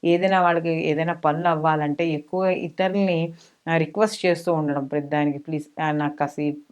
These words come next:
ఈ పని చేసి పెట్టండి, అది చేసి పెట్టండి" అని ఎక్కువగా ఇతరుల్ని వీళ్ళు బాగా మొహమాట పెట్టడం.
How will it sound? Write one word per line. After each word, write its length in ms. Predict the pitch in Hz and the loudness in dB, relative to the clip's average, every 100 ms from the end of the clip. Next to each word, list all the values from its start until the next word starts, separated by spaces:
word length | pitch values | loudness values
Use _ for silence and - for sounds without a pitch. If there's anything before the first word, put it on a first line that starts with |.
| 160 | -8
ఈ 200 | 151 151 | -4 -2
పని 280 | 147 147 143 | -2 -2 -2
చేసి 260 | 160 151 - | -2 -4 -6
పెట్టండి, 340 | 147 - 143 | -8 -6 -4
అది 220 | 139 - 165 | -4 -4 -6
చేసి 140 | 151 | -6
పెట్టండి" 400 | - - 143 143 | -8 -6 -4 -2
అని 180 | 165 233 - - _ | -2 -6 -10 -20 _
ఎక్కువగా 400 | - - 190 196 | -4 -2 -2 2
ఇతరుల్ని 960 | 190 - 175 - 202 202 196 190 165 160 - _ - | 0 0 -6 2 2 4 2 2 0 -2 -8 _ -6
వీళ్ళు 400 | 165 165 160 151 | 0 2 2 2
బాగా 360 | 151 151 165 165 | 2 4 4 2
మొహమాట 600 | 160 151 165 170 165 156 | 0 -2 0 2 2 2
పెట్టడం. 400 | 143 147 143 151 | 0 0 -2 -2